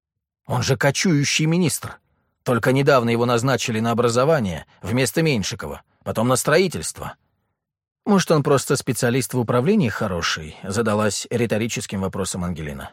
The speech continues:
«Не самый худший, к слову», — кивнула Мальвина. «Но тут скорее дело в том, что он находится равноудаленно от отца и Екатерины,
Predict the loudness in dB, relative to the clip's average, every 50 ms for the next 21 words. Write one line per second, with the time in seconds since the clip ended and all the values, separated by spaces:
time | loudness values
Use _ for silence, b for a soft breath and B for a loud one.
0 | _ _ _ _ _ _ _ _ _ _ _ _ _ _ _ _ _ _ _ _
1 | _ _ -4 0 2 2 2 4 2 2 2 2 2 0 0 -2 -4 -2 -2 -6
2 | -6 -6 -6 -4 -4 -4 -4 -4 -6 -8 _ -12 -8 -6 -4 -2 -2 -2 -2 -2
3 | -2 -4 -4 -6 -6 -8 -10 -14 _ _ _ _ _ -4 -2 2 2 0 0 0
4 | -4 -2 0 0 2 0 0 0 0 0 0 0 0 -2 -4 -6 -6 -4 -2 -2
5 | -2 -2 -4 -4 -2 -2 0 2 2 2 0 0 B B B B B B B B
6 | -4 -2 0 0 0 0 -2 -2 0 2 2 2 0 -2 -2 0 2 2 2 2
7 | 2 0 0 0 0 0 0 2 2 2 2 0 0 0 -2 -4 -4 -2 -2 -2
8 | -2 -4 -2 -2 -2 -2 -2 -4 -4 -4 -4 -6 -6 -4 -4 -4 -4 -4 -4 -6
9 | -8 -12